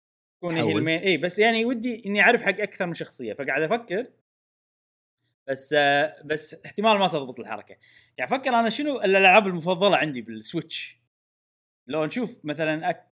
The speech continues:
Speaker 1: يعني خلينا نقول السلاسل المفضلة عندي ب-، بالسويتش. فطبعًا زلدا، زينو بليد، سبلاتون، فاير أمبلم.
Speaker 2: مم.
Speaker 1: فكل، في عندي لينك، عندي، آه،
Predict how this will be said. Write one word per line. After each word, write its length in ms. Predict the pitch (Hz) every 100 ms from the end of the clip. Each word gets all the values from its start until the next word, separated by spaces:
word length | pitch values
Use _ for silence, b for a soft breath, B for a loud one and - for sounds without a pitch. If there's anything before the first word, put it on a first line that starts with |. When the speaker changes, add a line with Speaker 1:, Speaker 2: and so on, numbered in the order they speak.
| _ _ -
Speaker 1:
يعني 340 | 123 123 135 -
خلينا 180 | 175 170
نقول 140 | 175
السلاسل 480 | 156 175 160 151 117
المفضلة 480 | 107 135 120 127 113
عندي 340 | 113 101 95 _ -
ب-، 240 | 98 92
بالسويتش. 480 | 110 107 110 - _ _ _ _ _ _ 156
فطبعًا 580 | 160 160 220 190 185
زلدا، 420 | 180 247 196 196 240
زينو 280 | 185 208
بليد، 500 | 170 185 240 262 - - _ _ -
سبلاتون، 480 | - 165 165 240 311
فاير 300 | 302 262 180
أمبلم. 220 | 127 104 _ _ _ _ _ _ _ _ _ _ -
Speaker 2:
مم. 80 | 254
Speaker 1:
فكل، 640 | 320 254 - 285 349 233
في 200 | 359 311
عندي 300 | 220 269 208
لينك، 320 | 190 294 - - - _ _ _ _ -
عندي، 540 | 180 175 156 139 127
آه، 1160 | 120 113 104 101 92 87 - - - _ _ _